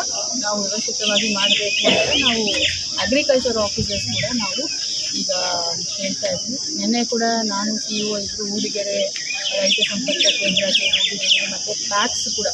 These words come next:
ನಮ್ಮ ಜಿಲ್ಲೆಯಲ್ಲಿ ಒಟ್ಟು ಏಯ್ಟಿ ನೈನ್ ಪ್ಲೇಸಸಲ್ಲಿ ಪ್ಯಾಕ್ಸ್ ಇದೆ. ಈ ಎಲ್ಲ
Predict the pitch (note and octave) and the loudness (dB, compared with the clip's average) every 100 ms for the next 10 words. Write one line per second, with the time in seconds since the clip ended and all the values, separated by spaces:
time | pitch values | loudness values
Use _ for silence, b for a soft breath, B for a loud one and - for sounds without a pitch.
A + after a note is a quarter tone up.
0 | - - - A3 B3+ A3 A#3 A#3+ A#3 B3+ | -2 -4 2 2 4 2 4 4 4 4
1 | A3 - - D4 - - - - A3 A3+ | 2 0 -2 -2 -4 -4 -4 0 2 4
2 | C#4 C4 B3 A#3 A3+ A#3 G#3 C4+ D#4+ D#4+ | 4 4 2 2 2 0 0 -2 0 0
3 | D#4+ - G#3+ - - - - - A3+ A3 | 0 -2 -4 -4 -4 -4 -4 -4 0 0
4 | A3 | 2